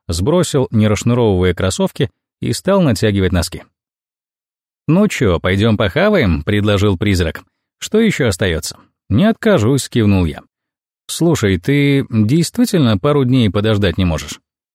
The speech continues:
Тебе же Апистия сказала, когда всех соберут, сформируют смешанные группы для тренировок". Апистию мы встретили вечером после прилёта. Из разговора Надин и Хармы призрак узнал, что как минимум половина участников проекта — девушки.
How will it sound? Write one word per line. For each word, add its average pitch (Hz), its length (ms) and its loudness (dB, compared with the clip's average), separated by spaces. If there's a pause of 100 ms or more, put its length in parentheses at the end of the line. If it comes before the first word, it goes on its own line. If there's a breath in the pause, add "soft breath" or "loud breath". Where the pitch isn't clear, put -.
(380)
Тебе 165 280 0
же 156 140 2
Апистия 165 520 0
сказала, 98 540 0
когда 139 360 0
всех 117 280 -2
соберут, 196 420 0
сформируют 170 600 2
смешанные 123 540 0
группы 120 360 0
для 104 180 0
тренировок". 85 520 0 (920)
Апистию 190 600 0
мы 131 140 2
встретили 151 460 0
вечером 127 440 0
после 135 260 -2
прилёта. 98 420 -4 (480)
Из 107 160 2
разговора 120 600 2
Надин 104 400 2
и - 160 -2
Хармы 131 520 0
призрак 110 460 0
узнал, 139 320 2
что - 220 -2
как - 160 -4
минимум 107 380 2
половина 104 500 2
участников 90 520 -2
проекта — 85 460 -2 (140)
девушки. 92 500 -4